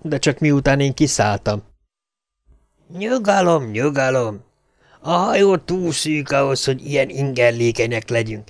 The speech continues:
és ráadásul, mivel kénytelenek leszünk elviselni ennek az ugráló börtöncellának a kényelmetlen családiasságát, azt javaslom, hagyjuk ezt a sok gazdázást meg lédizést,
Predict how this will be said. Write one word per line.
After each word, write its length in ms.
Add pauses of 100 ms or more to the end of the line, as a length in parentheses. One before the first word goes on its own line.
(180)
és 280
ráadásul, 840
mivel 340
kénytelenek 720
leszünk 400
elviselni 720
ennek 300
az 180
ugráló 560
börtöncellának 1080
a 140
kényelmetlen 800
családiasságát, 1120 (420)
azt 300
javaslom, 520 (180)
hagyjuk 520
ezt 240
a 60
sok 260
gazdázást 840
meg 220
lédizést, 800